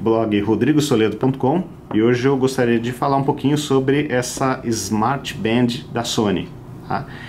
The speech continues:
É, essa Smart Band, a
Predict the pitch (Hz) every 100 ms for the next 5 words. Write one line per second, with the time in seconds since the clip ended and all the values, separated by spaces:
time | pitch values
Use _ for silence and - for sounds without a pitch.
0 | - - - - 98 104 104 104 101 98
1 | 98 98 - - - 127 - 127 123 113
2 | - 110 123 147 151 117 104 98